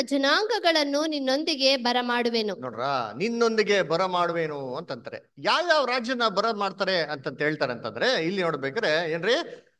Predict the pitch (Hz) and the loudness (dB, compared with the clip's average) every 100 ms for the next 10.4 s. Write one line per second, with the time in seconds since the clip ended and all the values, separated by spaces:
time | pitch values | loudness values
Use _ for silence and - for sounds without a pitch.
0 | _ 147 165 220 226 214 214 196 180 160 | _ -2 2 2 2 -2 -2 -2 0 -4
1 | 143 156 170 117 110 107 110 - 185 - | -4 -6 -6 -8 -8 -8 -10 -2 -2 4
2 | 208 - - - _ _ - 190 226 233 | 2 2 -10 -20 _ _ -2 4 6 6
3 | 233 208 180 185 113 - - _ _ _ | 4 2 2 2 2 -4 -20 _ _ _
4 | _ _ _ _ _ - 160 190 190 190 | _ _ _ _ _ 0 0 2 4 4
5 | 185 160 127 117 165 185 170 175 147 - | 6 6 4 2 2 6 4 4 0 2
6 | 147 151 139 131 113 139 170 - - 202 | 2 2 4 0 2 -2 -2 -8 -2 -2
7 | 208 214 220 185 208 202 214 202 185 175 | 2 2 2 4 2 2 0 2 2 2
8 | 127 - - _ _ _ _ _ _ _ | 2 -4 -20 _ _ _ _ _ _ _
9 | 127 143 147 127 117 120 147 165 131 110 | 4 6 6 2 -2 -6 0 0 0 -6
10 | - - 139 | -16 -8 2